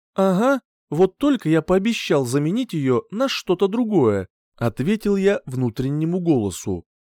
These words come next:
«Жаль, конечно». «И не говори», честно ответил я.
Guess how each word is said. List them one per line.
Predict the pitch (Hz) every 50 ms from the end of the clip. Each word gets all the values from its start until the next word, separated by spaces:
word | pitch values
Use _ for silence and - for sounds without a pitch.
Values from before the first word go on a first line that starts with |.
| _ _ _ _ _
«Жаль, | - 101 104 120 156 190 185 160 127 -
конечно». | - 120 107 107 104 98 92 85 - - - - 98 90 87 78 - _ _ _ _ _ _ _ _ _
«И | - 226 240
не | 247 254
говори», | 220 262 262 285 285 277 208 135 110 101 95 _ _ _ _ _ _
честно | - - - 131 156 170 - - 196 202
ответил | - - 214 214 - 120 110 104 - 131 139
я. | 139 127 113 101 95 90